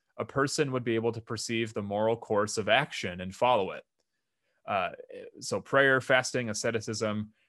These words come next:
um, supported the will to do good. So there's, there's, uh, God, God has given us grace. He's given us these things, uh, by praying, by fasting, by being really ascetic in our lifestyle.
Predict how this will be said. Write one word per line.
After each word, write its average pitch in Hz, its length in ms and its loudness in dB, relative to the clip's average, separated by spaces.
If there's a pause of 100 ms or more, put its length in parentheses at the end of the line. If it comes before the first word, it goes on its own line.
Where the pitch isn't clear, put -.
(120)
um, 98 220 2
supported 123 540 2
the 113 100 2
will 101 280 4
to 107 160 -4
do 104 180 -2
good. 95 460 4
So 98 400 2 (520)
there's, 117 380 -2
there's, 110 440 -2 (880)
uh, 101 120 -6 (100)
God, 123 320 4
God 131 160 6
has 127 80 -4
given 113 220 0
us 98 120 -4
grace. 143 340 2
He's 104 160 -4
given 135 220 0
us 131 120 -4
these 113 200 -4
things, 107 460 0 (340)
uh, 101 140 4
by 95 160 2
praying, 131 500 2
by 101 160 2
fasting, 120 680 0
by 104 140 2
being 104 280 -2
really 107 240 2
ascetic 120 500 0
in 107 100 -4
our 95 140 -2
lifestyle. 110 800 4